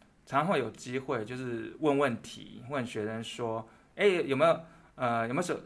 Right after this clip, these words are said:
同学想要回答这个问题的？”吼，或者是有没有同学有什么意见的？哦，其实常常我们遇到的状况就是大家你看我，我看你，啊，或者是在上台报告的时候，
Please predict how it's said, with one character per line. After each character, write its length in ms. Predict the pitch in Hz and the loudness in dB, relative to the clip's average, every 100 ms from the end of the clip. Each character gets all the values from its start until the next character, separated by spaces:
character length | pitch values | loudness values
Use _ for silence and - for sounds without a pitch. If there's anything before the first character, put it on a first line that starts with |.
| - _ | -16 _
同 140 | - 135 | -6 -2
学 140 | 139 | -2
想 220 | 135 113 | -2 -2
要 80 | 117 | -4
回 160 | 117 110 | -4 -6
答 160 | 107 | -6
这 100 | 107 | -6
个 120 | 113 113 | -4 -2
问 240 | 113 104 | -2 -4
题 240 | - - - | -10 -16 -16
的？” 140 | - - | -14 -8
吼， 140 | 120 | -6
或 120 | 110 | -4
者 140 | 170 139 | 0 0
是 140 | 151 | 0
有 60 | 131 | 0
没 80 | 123 | 0
有 60 | |
同 180 | 127 113 | -2 -6
学 100 | 113 | -8
有 60 | 120 | -10
什 80 | |
么 80 | 107 - | -10 -8
意 220 | 160 120 | -8 -8
见 420 | - 135 113 107 | -6 -4 -4 -6
的？ 180 | - - - - _ _ _ | -16 -20 -20 -20 _ _ _
哦， 140 | 117 | -6
其 140 | 110 156 | -4 0
实 220 | 185 175 - - - - | 0 -2 -8 -20 -20 -8
常 320 | - 123 151 | 0 0 0
常 280 | 135 113 117 | -2 -2 -2
我 40 | |
们 140 | 110 | -4
遇 140 | 117 131 | -6 0
到 160 | 123 | 2
的 100 | 113 | 2
状 260 | 113 135 113 | -2 -4 -4
况 200 | 117 107 | -6 -8
就 100 | 127 | -4
是 120 | 131 | -4
大 200 | 127 120 | 0 0
家 60 | 117 | 0
你 120 | 123 | -4
看 240 | 120 123 113 | -6 -4 -4
我， 100 | 101 | -4
我 220 | 104 104 | -8 -8
看 260 | - 113 110 | -2 -2 -2
你， 140 | 107 - - - _ - | -12 -18 -20 -20 _ -8
啊， 100 | 104 | -4
或 160 | 147 | 0
者 120 | 131 | 0
是 60 | 139 | 4
在 140 | 156 | 4
上 260 | 139 156 127 | 6 4 2
台 180 | 117 110 | 0 -4
报 280 | - 139 110 | 2 2 2
告 200 | - 113 | -2 -4
的 180 | 104 107 | -4 -8
时 220 | - 117 | -10 -10
候， 220 | 113 113 | -6 -6